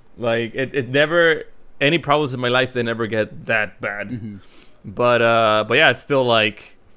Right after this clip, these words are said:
Speaker 1: I don't, I wouldn't wanna go, but it's one of those, like, if, if I go, I wouldn't be salty about it.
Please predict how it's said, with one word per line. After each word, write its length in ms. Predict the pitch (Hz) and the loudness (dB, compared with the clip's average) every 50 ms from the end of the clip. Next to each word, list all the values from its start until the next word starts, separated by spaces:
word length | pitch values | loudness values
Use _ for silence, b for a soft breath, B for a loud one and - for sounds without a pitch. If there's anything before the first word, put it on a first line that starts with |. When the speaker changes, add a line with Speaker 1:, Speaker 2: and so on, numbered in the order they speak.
| - - - | -20 -16 -10
Speaker 1:
I 140 | - 127 | -4 0
don't, 140 | 123 - 143 | 2 2 4
I 100 | 117 127 | 4 2
wouldn't 300 | 143 143 160 185 185 190 180 | 2 2 0 -2 0 0 0
wanna 180 | 185 185 175 | 2 2 2
go, 300 | 139 147 160 165 165 165 | 2 2 2 2 2 0
but 180 | 135 135 139 131 | 0 -2 -4 -4
it's 160 | 135 127 131 | -4 -4 -6
one 120 | 143 139 | -8 -6
of 60 | 139 135 | -6 -6
those, 160 | 139 135 139 | -6 -4 -4
like, 120 | 135 123 151 | -4 -4 -4
if, 160 | 139 - - - | -6 -6 -8 -10
if 120 | 127 110 | -6 -2
I 120 | 139 147 180 | 0 0 2
go, 420 | 160 131 151 156 151 156 156 151 - | 4 4 4 4 4 4 2 0 0
I 140 | - 113 | 0 0
wouldn't 260 | 117 120 131 123 120 110 | 0 0 0 -2 -4 -4
be 140 | 120 113 | -6 -8
salty 340 | 101 - 113 104 98 - 113 | -8 -6 -6 -6 -6 -6 -6
about 240 | 104 92 98 95 95 | -6 -6 -6 -6 -6
it. 140 | 95 - | -8 -10